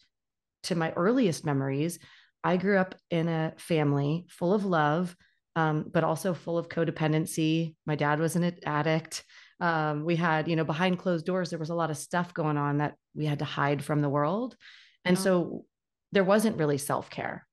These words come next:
Speaker 1: right? Like, no one was actually leading by example in my house.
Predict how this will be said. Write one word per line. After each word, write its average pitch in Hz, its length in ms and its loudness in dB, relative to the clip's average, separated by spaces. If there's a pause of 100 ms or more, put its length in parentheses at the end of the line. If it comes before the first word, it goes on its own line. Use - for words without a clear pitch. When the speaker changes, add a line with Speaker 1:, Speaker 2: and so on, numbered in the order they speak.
(160)
Speaker 1:
right? 156 320 0
Like, 170 180 0
no 170 180 4
one 185 200 4
was 165 140 2
actually 165 420 -2
leading 147 340 0
by 143 160 -2
example 147 500 -2
in 143 100 -4
my - 120 -4
house. - 480 -8